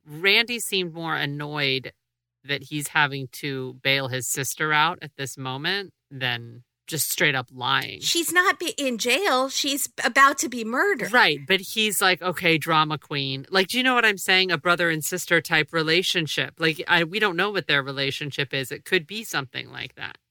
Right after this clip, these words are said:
Speaker 1: I don't know.
Speaker 2: I would hope that someone wouldn't be like, "Ugh, my sister's getting murdered again."
Speaker 1: He was so nonchalant <laughs> in the phone call that it's really hard to tell.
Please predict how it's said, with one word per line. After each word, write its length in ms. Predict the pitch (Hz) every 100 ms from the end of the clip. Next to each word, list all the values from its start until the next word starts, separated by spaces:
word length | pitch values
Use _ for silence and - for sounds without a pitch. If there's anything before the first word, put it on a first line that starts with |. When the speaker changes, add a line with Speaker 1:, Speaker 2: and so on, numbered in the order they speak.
| _
Speaker 1:
I 80 | 135
don't 140 | 139
know. 220 | 143 151 120 _ _ _
Speaker 2:
I 120 | 359
would 200 | 285 196
hope 360 | 214 202 196 _ _
that 280 | 226 175 - -
someone 480 | - 202 190 185 175
wouldn't 260 | 175 156
be 140 | 175 165
like, 320 | 156 - _ _ _ _ -
"Ugh, 260 | 220 220 - - _
my 120 | 202
sister's 420 | 190 214 - 214
getting 300 | - 190 185
murdered 480 | 190 185 202 202 202
again." 500 | 180 180 165 156 165 _
Speaker 1:
He 160 | - 185
was 180 | 185
so 460 | - - 214 220 240
nonchalant 1200 | 214 196 202 208 202 - 202 180 175 147 127 - -
<laughs> 60 |
in 220 | 170 196
the 120 | 160 -
phone 340 | - 156 190
call 440 | - 139 113 117 -
that 140 | 131
it's 180 | 131 -
really 680 | 143 135 147 143 143 147 147
hard 440 | 170 139 135 131
to 100 | 147
tell. 380 | 131 135 - -